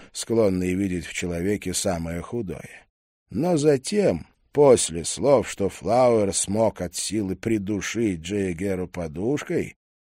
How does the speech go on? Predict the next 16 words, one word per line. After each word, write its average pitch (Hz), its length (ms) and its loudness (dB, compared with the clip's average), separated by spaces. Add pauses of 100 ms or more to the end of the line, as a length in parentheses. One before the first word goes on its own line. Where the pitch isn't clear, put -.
(100)
Шут 202 500 2
высказывает 190 840 4
более 185 460 0
мрачную 127 760 2
и - 40 2
правдоподобную 95 1120 -2
мысль. 76 440 -10 (560)
Сир 123 440 2
Мервин, 113 840 2 (380)
возможно, 92 840 -2 (540)
просто 185 640 2
впустил 220 680 -2
в 156 100 4
опочивальню 180 1000 0 (360)
другого, 95 800 -2 (640)
скажем, 98 600 -2